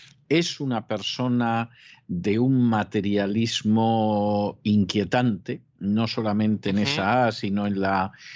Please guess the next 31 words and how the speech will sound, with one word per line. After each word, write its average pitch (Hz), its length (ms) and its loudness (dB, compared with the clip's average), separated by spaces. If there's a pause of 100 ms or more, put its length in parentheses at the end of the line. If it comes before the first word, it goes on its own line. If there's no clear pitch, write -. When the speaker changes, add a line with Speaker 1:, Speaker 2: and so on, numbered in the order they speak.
(160)
Speaker 1:
en 104 220 -2
la 110 180 4
H. 120 600 -2
La 104 320 -2
verdad 104 260 0
es 110 80 -4
que 120 120 -4
no 113 180 0
puede 113 360 0
hundir 107 540 0
más, 110 720 0
eh, 104 580 0
las 107 260 2
raíces 104 720 -2
en 101 80 -2
el 95 140 -4
suelo. 107 520 -2
Es - 100 -8
decir, 101 280 -2
es 104 140 -2
una 110 200 0
persona 107 460 0 (500)
que 104 120 2
tiene 120 240 4
una 117 200 4
elevación 110 800 0
que 98 120 -6
seguramente 110 540 -4
en 104 60 -2
algunas 110 400 -2
ocasiones 107 720 -2